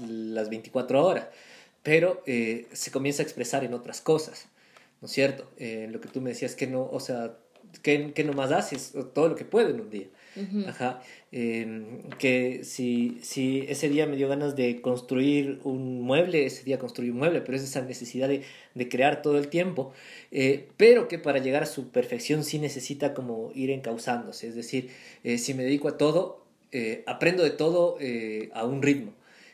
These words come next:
Speaker 1: Eh, mientras más me dedique a algo, aprendo más de eso.
Speaker 2: Claro.
Speaker 1: Ajá, y, y, y, y te vas dando cuenta, o sea, si dibujas algo todos los días, en, en, en tres meses dibujas como,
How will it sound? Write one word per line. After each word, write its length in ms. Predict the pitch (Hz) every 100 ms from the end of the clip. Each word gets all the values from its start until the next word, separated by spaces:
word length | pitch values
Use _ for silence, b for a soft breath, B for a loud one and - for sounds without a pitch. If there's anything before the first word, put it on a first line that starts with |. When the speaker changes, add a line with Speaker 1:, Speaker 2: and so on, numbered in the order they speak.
| _
Speaker 1:
Eh, 160 | 113 113
mientras 340 | 127 127 131
más 160 | 143 156
me 80 | 160
dedique 280 | 143 143 143
a 60 |
algo, 220 | 147 151
aprendo 320 | 131 139 135 123
más 300 | 123 135 127
de 180 | 117
eso. 180 | 147 -
Speaker 2:
Claro. 240 | 240 214 180 B B _
Speaker 1:
Ajá, 440 | - - 127 - -
y, 100 | 151
y, 420 | 156 160 139 139
y, 180 | 139 131
y 80 | -
te 100 | 143
vas 120 | 143
dando 220 | 143 139
cuenta, 280 | 139 262 -
o 20 |
sea, 240 | 139 135 127
si 240 | - 156
dibujas 380 | 123 131 151 147
algo 220 | 143 143
todos 180 | 139 147
los 160 | 147 139
días, 300 | 147 131 B B B B
en, 560 | 131 123 123 117 117 117 - - -
en, 480 | 123 117 113 107 - -
en 160 | 120
tres 180 | 120 139
meses 540 | 143 156 170 160 135 123
dibujas 340 | 117 120 131
como, 240 | - 113